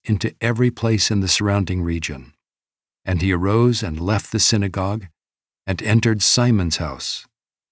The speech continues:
Now Simon's mother-in-law was ill with a high fever,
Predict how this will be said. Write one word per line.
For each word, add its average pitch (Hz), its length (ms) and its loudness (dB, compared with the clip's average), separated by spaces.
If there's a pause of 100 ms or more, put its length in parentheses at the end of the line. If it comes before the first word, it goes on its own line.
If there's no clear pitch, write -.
(200)
Now 110 80 2
Simon's 120 500 4
mother-in-law 95 760 2
was 104 340 0
ill 107 340 0
with 95 160 -2
a 92 220 -2
high 127 180 2
fever, 117 560 -4